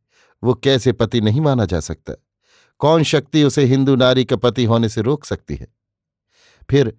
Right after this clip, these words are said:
नवीन बाबू की आयु यद्यपि कुछ अधिक है, पर वे अतिशय सुंदर, सुगठित और सभ्य व्यक्ति हैं।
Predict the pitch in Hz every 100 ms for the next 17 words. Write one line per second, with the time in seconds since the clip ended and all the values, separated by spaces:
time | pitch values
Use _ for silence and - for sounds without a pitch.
0 | _ _ 110 131 135 139 123 123 123 127
1 | 113 127 113 135 127 95 _ _ - 127
2 | 123 131 - 120 120 - 117 131 160 -
3 | _ _ _ _ _ - 139 143 139 131
4 | 131 - 120 - 147 135 104 - 131 135
5 | 117 120 113 104 82 _ _ _ - 147
6 | 123 113 95 107 - 147 90 -